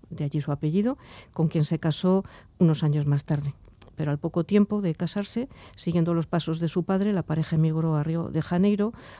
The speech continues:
donde iban buscando en realidad una patria, ¿no? En, en aquel momento donde no eran ni checos ni alemanes, ni no se sentían ubicados en ningún sitio. Ella ya era una ingeniera agrónoma y comenzó a trabajar en microbiología de los suelos.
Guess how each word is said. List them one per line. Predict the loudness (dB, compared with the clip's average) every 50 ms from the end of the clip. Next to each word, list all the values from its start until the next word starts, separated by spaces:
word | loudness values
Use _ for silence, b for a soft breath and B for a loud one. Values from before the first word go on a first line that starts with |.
| B -6
donde | -2 0 2 2 2
iban | 2 2 2 2 2
buscando | 2 0 -2 0 0 2 2 2
en | 0
realidad | 0 -2 -2 0 -2 -2 -2 0
una | 2 2 2 2
patria, | 0 -4 -6 -4 -4 -4 -2
¿no? | 0 0 0 0
En, | -2 -2 -2 -4 -4 -4
en | -4 -4 -4
aquel | -2 -2 0 2
momento | 4 4 4 4 2 2 0 -2 -2
donde | 0 0 0 0 0 0 -2 -2 -4 B B B B B B B
no | -2 0 0
eran | 2 2 2 2
ni | 0
checos | 0 0 -2 -2 0 0 0 2
ni | 2 2
alemanes, | 2 2 2 2 2 2 2 2 2 0 -2 -6 -10 -8
ni | -8 -6 -6 -6 -8 -8 -10 -8
no | -6 -6 -4
se | -4 -2 -2
sentían | 0 2 2 2 2 0 0 0 0 0 -2 B B B B B -8
ubicados | -4 -2 -2 -2 0 0 0 0 0 0 -2
en | -2
ningún | -2 -2 -2 -2 -2
sitio. | -2 -4 -6 -6 -6 -10 -12 B B B B B B B B B B 2
Ella | 4 6 6 6
ya | 6 4 4
era | 4 6 6
una | 6 4
ingeniera | 4 2 0 0 2 2 2 2 0
agrónoma | 2 2 4 4 6 4 4 2 2 B B B B B B -10
y | -10
comenzó | -6 -2 0 2 2 2 0 -2
a | -2
trabajar | 0 0 0 2 2 4 4
en | 6 6
microbiología | 4 4 2 0 -2 0 0 0 0 0 -2 -2 -2 0 0 0 0 0
de | 0
los | -2 -2 -4
suelos. | -2 -2 -2 -2 -2 -4 -8 -14